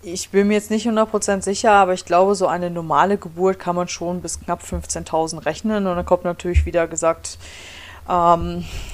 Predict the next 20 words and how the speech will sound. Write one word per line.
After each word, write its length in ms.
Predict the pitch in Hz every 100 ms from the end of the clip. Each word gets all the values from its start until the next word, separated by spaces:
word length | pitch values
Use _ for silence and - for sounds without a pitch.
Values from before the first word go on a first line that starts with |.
| - -
ja, 420 | - 170 180 165 156
Kaiserschnitt, 600 | - 185 202 220 214 214
du 100 | 190
weißt 280 | 170 180 196
ja 60 | 196
immer 120 | 185
nicht, 160 | 180 -
was 140 | 170
passiert, 420 | - 165 170 190
und 80 | 208
dann 140 | 202
bist 180 | 190 196
du 60 | 196
natürlich 400 | 196 - 196 -
auch 140 | 190 -
weiter, 260 | 190 160 139
bezahlst 420 | - 175 165 -
du 60 |
mehr, 200 | 180 160
ne? 200 | 139 151